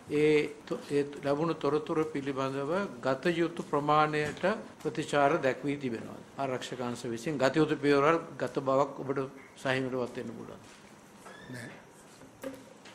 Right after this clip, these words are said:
Speaker 1: ඔබට සැහැමටපත් වෙන්න බෑ.
Speaker 2: මට සැහැමටපත් වෙන්න බෑ.
Speaker 1: ඔබ, you want to say this in public or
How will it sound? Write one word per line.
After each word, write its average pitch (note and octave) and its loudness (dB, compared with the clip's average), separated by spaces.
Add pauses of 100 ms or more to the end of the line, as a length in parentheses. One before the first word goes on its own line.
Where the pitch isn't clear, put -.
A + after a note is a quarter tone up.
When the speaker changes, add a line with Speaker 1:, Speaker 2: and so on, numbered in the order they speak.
(160)
Speaker 1:
ඔබට C#3 -4
සැහැමටපත් C3 2
වෙන්න A#2+ -2
බෑ. G#2+ -6 (340)
Speaker 2:
මට - -12
සැහැමටපත් A2+ -14
වෙන්න - -18
බෑ. - -18 (880)
Speaker 1:
ඔබ, C#3 -6 (680)
you C3 -10
want A#2 -6
to A#2+ -8
say B2+ -4
this B2 -6
in A#2+ -8
public C3 -4
or B2+ -2